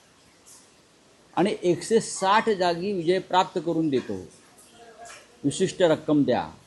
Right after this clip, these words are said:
ही त्यांच्याकडे मागणी केली. आता मी तुम्हाला काही पुढे जाऊन सांगतो, यापैकी काही लोक आम्हाला, म्हणजे माननीय उद्धव ठाकरे यांनाही भेटलेले आहेत, आम्हालाही भेटलेले आहेत की,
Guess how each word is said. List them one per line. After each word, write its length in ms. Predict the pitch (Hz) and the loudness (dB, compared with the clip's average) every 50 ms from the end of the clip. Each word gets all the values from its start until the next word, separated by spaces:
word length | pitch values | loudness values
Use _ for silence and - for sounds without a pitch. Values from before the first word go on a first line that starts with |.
| _ _ _ - - _ _ _ - 156 | _ _ _ -20 -20 _ _ _ -10 -10
ही 60 | 170 | -2
त्यांच्याकडे 460 | - 170 139 123 147 143 151 170 190 | 0 0 0 2 0 -2 -2 -2 -4
मागणी 360 | 190 185 175 156 143 156 160 151 | 0 2 2 4 4 4 4 4
केली. 320 | - - 90 - - - - - - - _ _ _ _ _ _ _ _ _ _ _ _ _ _ _ _ _ _ _ - | 2 -2 -10 -14 -16 -20 -20 -20 -20 -20 _ _ _ _ _ _ _ _ _ _ _ _ _ _ _ _ _ _ _ -6
आता 200 | 156 151 - 220 | -4 0 0 0
मी 100 | 202 208 | 0 0
तुम्हाला 320 | 202 - 196 202 208 202 | -2 -2 0 0 0 0
काही 240 | - - 170 185 214 | 0 2 4 4 4
पुढे 200 | 190 196 185 180 165 | 4 2 0 0 2
जाऊन 240 | 170 160 156 147 | 2 2 2 0
सांगतो, 440 | 143 - 117 104 95 85 - - - - - - - - - - _ - _ _ _ _ - - _ _ _ _ _ _ _ _ _ - | -2 -4 -8 -12 -14 -14 -16 -20 -20 -20 -20 -20 -20 -20 -20 -20 _ -20 _ _ _ _ -20 -20 _ _ _ _ _ _ _ _ _ -2
यापैकी 580 | 117 131 156 180 202 196 180 196 185 196 214 202 | 2 4 6 6 6 6 4 0 0 0 -4 -4
काही 300 | - - 170 165 190 196 | -2 0 2 2 4 4
लोक 240 | 180 151 110 - 117 120 135 143 - - | 4 2 0 0 -4 -4 -4 -6 -6 -2
आम्हाला, 520 | - 143 160 175 190 190 190 185 185 180 | 0 2 4 4 6 6 6 4 2 2
म्हणजे 220 | 165 165 165 165 175 | -2 -4 -2 -2 0
माननीय 380 | 156 143 139 143 156 170 196 | 0 2 2 2 2 2 2
उद्धव 280 | 190 180 170 160 208 214 | 0 0 0 0 0 2
ठाकरे 260 | 202 202 185 208 214 | 2 0 0 2 2
यांनाही 280 | 208 208 208 240 262 247 | 4 4 6 6 8 8
भेटलेले 380 | 226 202 170 185 202 196 180 | 8 8 8 6 8 8 8
आहेत, 140 | 156 135 117 - - - - - - - - _ _ _ _ _ _ _ _ _ _ _ _ _ _ _ - _ - - - _ _ _ _ _ _ _ _ _ _ _ _ _ _ | 8 6 4 0 -8 -18 -20 -20 -20 -20 -20 _ _ _ _ _ _ _ _ _ _ _ _ _ _ _ -20 _ -20 -20 -20 _ _ _ _ _ _ _ _ _ _ _ _ _ _
आम्हालाही 340 | 143 185 226 254 277 294 285 | 6 8 8 10 12 12 12
भेटलेले 380 | 254 214 170 165 151 123 98 82 | 12 10 6 4 0 -2 -2 -4
आहेत 100 | - - _ _ _ _ _ _ _ _ _ _ _ _ _ _ _ _ _ _ _ - - - - - - - _ _ - - _ - - 170 | -10 -18 _ _ _ _ _ _ _ _ _ _ _ _ _ _ _ _ _ _ _ -20 -20 -20 -20 -20 -20 -20 _ _ -20 -20 _ -20 -8 -4
की, 400 | 190 214 226 226 226 220 - | -2 0 0 0 0 -2 -4